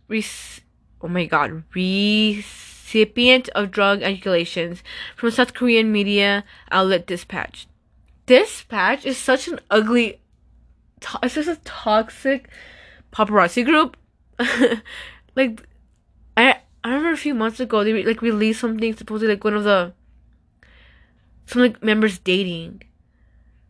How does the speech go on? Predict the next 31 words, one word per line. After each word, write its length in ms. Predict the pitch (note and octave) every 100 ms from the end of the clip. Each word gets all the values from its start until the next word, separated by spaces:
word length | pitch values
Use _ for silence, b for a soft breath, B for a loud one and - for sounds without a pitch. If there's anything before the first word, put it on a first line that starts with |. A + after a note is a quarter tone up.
| _ _ _ _ -
I 80 | A3+
forgot 320 | C#4 A3 A#3
about 260 | B3+ A#3+ A#3
that. 340 | F3 E3 - - _ _ -
Oh 40 |
my 120 | G#3 A3+
god. 420 | - G3 F3 - -
Ugh, 120 | A#3+
I 140 | A3
hate 260 | G#3+ - F#3
Dispatch. 420 | F#3 - D#3+ -
Anyways, 360 | A#3 G#3+ F3 F3+ B B B B B B B B G#3+
B 180 | C4+ C4+
I 220 | D4+ F4
was 160 | E4 E4
a 80 |
leader 280 | D4+ B3+ B3+
of 180 | A#3+ B3
the 80 | C4
group, 420 | - G#3+ G3+ - _ _ _ _ _ _ _ _ _ _ _ _ -
was 240 | D4+ C4+
a 180 | B3+ -
leader 280 | G3+ A3 A3
of 60 |
the 80 | G3+
group, 320 | F#3+ G3+ G3 -
managed 480 | A3+ B3 C#4 C4 A#3
by 180 | B3 B3+
Y 240 | A3 G3+
G 140 | G#3
Entertainment, 520 | A3 G3+ G3 E3+ E3